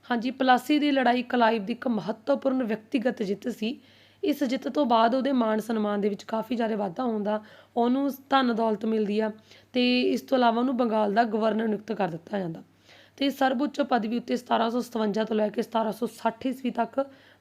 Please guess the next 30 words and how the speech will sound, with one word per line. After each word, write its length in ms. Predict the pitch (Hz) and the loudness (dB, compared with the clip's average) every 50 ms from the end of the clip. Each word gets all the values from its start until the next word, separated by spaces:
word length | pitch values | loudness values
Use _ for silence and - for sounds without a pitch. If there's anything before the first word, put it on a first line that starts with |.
| _ - | _ -6
ਬੰਗਾਲ 380 | 214 233 214 202 202 208 214 208 | -4 -2 0 2 2 2 2 2
ਦਾ, 120 | 202 214 | 2 0
ਜਿਹੜੇ 180 | 202 214 214 233 | 0 0 -2 -2
ਕਿ 300 | 233 - 254 269 277 - - - _ _ _ _ _ _ _ _ - | -4 -4 -6 -6 -6 -8 -16 -20 _ _ _ _ _ _ _ _ -12
ਆਪਾਂ 220 | 330 240 - - 226 | -10 -6 -4 -2 0
ਕਹਿ 140 | - 233 214 | 0 0 0
ਸਕਦੇ 220 | 214 240 220 240 | 0 0 0 0
ਹਾਂ 80 | 240 240 | -2 -2
ਕਿ 160 | - 254 247 | -2 0 2
ਉਹ 280 | 240 240 254 262 262 - - _ _ _ _ _ _ _ _ _ _ _ _ _ _ - - - 214 | 2 2 2 0 -2 -10 -20 _ _ _ _ _ _ _ _ _ _ _ _ _ _ -18 -10 -6 -2
ਬੰਗਾਲ 360 | 202 226 226 226 226 220 226 | -2 2 4 4 4 4 4
ਦਾ 100 | 254 247 | 2 0
ਗਵਰਨਰ 400 | 214 208 202 208 196 208 220 226 | 0 2 2 2 2 2 0 0
ਨਿਯੁਕਤ 300 | 220 220 214 220 - 240 | 0 -2 -2 -4 -2 -2
ਹੁੰਦਾ। 320 | 220 226 220 214 226 240 240 - - - - _ _ - | 0 0 2 0 0 -2 -4 -8 -20 -20 -20 _ _ -2
ਉਸ 140 | 247 240 240 | -2 -2 0
ਤੋਂ 100 | - 247 | 2 2
ਬਾਅਦ 180 | 247 262 277 | 4 4 2
ਸਤਾਰਾਂ 340 | 254 262 - 254 247 233 233 | 0 0 0 0 0 0 0
ਸੌ 140 | 214 - 247 | -2 -2 -2
ਪੈਂਹਠ 380 | 247 - 247 214 220 254 247 | -2 0 0 0 0 0 -2
ਤੋਂ 140 | 240 - 269 | -2 0 0
ਲੈ 140 | 247 233 226 | 0 0 0
ਕੇ 160 | 220 - 254 | -2 -2 -4
ਸਤਾਹਠ 420 | 240 - - 220 185 180 196 196 - | -6 -4 -6 -6 -4 -4 -4 -4 -4
ਈਸਵੀ 240 | 196 - - 190 | -8 -6 -6 -8
ਤੱਕ 320 | 185 185 170 170 - 247 269 - - - _ _ _ - 185 | -6 -6 -8 -8 -8 -8 -8 -10 -18 -20 _ _ _ -8 -6
ਰਹਿੰਦਾ 260 | 180 170 151 151 185 | -4 -4 -4 -4 -4
ਬੰਗਾਲ 380 | 185 202 196 185 185 180 180 175 | -2 -2 -2 -2 -2 -4 -2 -2
ਦਾ 160 | 208 262 | -4 -4